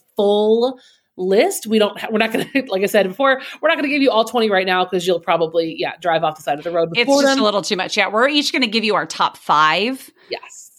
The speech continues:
Speaker 2: And these are not necessarily all one unit. There are many different
Speaker 1: No.
Speaker 2: units. And I've, like, I mean, I mix and mingle 'em depending. I mean, you'll hear my list and you'll be like, "Oh, no, they're not all one unit. They're from different grade levels, different units."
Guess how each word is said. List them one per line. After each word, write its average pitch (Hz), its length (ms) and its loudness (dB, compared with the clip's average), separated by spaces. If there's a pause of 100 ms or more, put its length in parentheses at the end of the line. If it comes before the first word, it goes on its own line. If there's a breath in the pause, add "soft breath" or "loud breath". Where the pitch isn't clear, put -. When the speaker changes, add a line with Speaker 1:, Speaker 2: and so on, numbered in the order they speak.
Speaker 2:
And 226 200 0
these 247 180 -2
are 294 80 2
not 247 160 2
necessarily 190 680 -6
all 175 460 2
one 160 340 0
unit. 147 600 -4
There 185 160 0
are 180 60 -2
many 185 360 0
different 190 320 -4
Speaker 1:
No. 175 100 6
Speaker 2:
units. 175 440 4
And 196 140 2
I've, 190 180 0
like, 190 260 0
I 190 120 0
mean, 180 160 0
I 175 80 0
mix 180 440 -2
and 170 160 0
mingle 175 360 2
'em 165 240 2
depending. 160 420 0
I 170 80 0
mean, 175 80 0
you'll 180 160 0
hear 202 180 0
my 165 200 0
list 156 180 -4
and 170 100 -2
you'll 147 120 0
be 156 80 0
like, 151 280 -4
"Oh, 196 640 2
no, 180 260 2
they're 185 140 2
not 185 180 4
all 175 140 4
one 165 220 0
unit. 147 240 -2
They're 165 100 0
from 170 220 -4
different 165 340 -4
grade 196 160 2
levels, 160 280 -2
different 151 320 -4
units." 156 420 -2